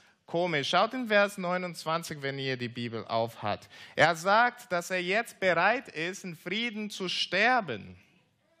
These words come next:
Nun, was bedeutet das? Simeon sagt das nicht, weil er lebensmüde ist oder deprimiert ist. Es ist nicht, weil er verzweifelt ist.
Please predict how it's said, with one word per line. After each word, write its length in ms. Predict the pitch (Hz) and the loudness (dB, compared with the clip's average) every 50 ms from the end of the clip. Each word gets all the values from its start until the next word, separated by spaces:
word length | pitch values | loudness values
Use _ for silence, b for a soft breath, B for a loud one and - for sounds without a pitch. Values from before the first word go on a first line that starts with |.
| _ _ _ 370 _ _ _ _ - - _ _ - - - - _ _ - | _ _ _ _ _ _ _ _ -20 -20 _ _ -20 -20 -20 -20 _ _ -14
Nun, 220 | 143 147 156 156 | -10 -8 -6 -2
was 260 | 139 160 196 240 - - | 2 2 2 2 0 -4
bedeutet 600 | - 139 127 - 202 220 240 240 220 - 165 131 - | -6 -6 -4 0 2 2 2 2 0 -2 -4 -4 -2
das? 420 | - 107 92 87 90 - - - - _ _ _ _ _ _ _ _ _ _ _ _ _ _ _ _ _ _ _ _ _ _ _ _ _ _ _ _ _ _ B B B B B B B B | -4 -4 -4 -4 -10 -14 -16 -16 -20 _ _ _ _ _ _ _ _ _ _ _ _ _ _ _ _ _ _ _ _ _ _ _ _ _ _ _ _ _ _ B B B B B B B B
Simeon 500 | - 127 160 220 254 269 254 254 247 220 | -4 0 2 2 4 4 4 2 4 6
sagt 240 | 202 214 214 214 - | 6 4 6 4 2
das 200 | 202 190 175 - | -2 -2 -2 -4
nicht, 300 | 208 226 254 262 - - | -4 -4 -4 -6 -2 2
weil 220 | 208 202 202 180 | 4 4 4 4
er 260 | 147 156 180 185 180 | 4 4 4 4 4
lebensmüde 920 | 175 160 160 170 190 220 202 190 175 160 143 139 143 135 135 131 123 120 113 | 4 4 4 2 2 0 -2 -6 -10 -12 -12 -12 -10 -8 -8 -6 -4 -4 -6
ist 500 | - - 98 98 95 92 - - - _ _ _ _ _ _ _ | -6 -8 -10 -12 -12 -14 -18 -20 -20 _ _ _ _ _ _ _
oder 260 | - 135 147 156 156 | -6 -4 -2 -2 0
deprimiert 720 | 143 156 160 - 165 165 160 147 156 165 180 170 147 123 - | 0 0 0 0 0 -2 -2 -2 0 2 2 4 2 2 0
ist. 460 | 101 95 92 104 - - - - - _ _ _ _ _ _ _ _ _ _ _ _ _ _ _ _ _ _ _ _ _ _ _ _ _ _ _ _ _ _ _ _ _ _ - | -6 -12 -12 -12 -14 -18 -20 -20 -20 _ _ _ _ _ _ _ _ _ _ _ _ _ _ _ _ _ _ _ _ _ _ _ _ _ _ _ _ _ _ _ _ _ _ -2
Es 200 | - 147 165 - | 0 0 0 0
ist 180 | 202 202 - | -2 -4 -2
nicht, 240 | 226 233 277 285 - | -4 -4 -4 0 4
weil 180 | 220 214 214 202 | 6 6 6 6
er 100 | 202 202 | 4 2
verzweifelt 800 | 202 196 180 180 - - - 151 156 170 190 190 - 165 131 - | 0 -6 -8 -8 -10 -6 0 2 2 2 2 0 -4 -10 -10 -10
ist. 460 | 71 98 98 90 90 - - - - | -12 -14 -14 -16 -16 -20 -20 -20 -20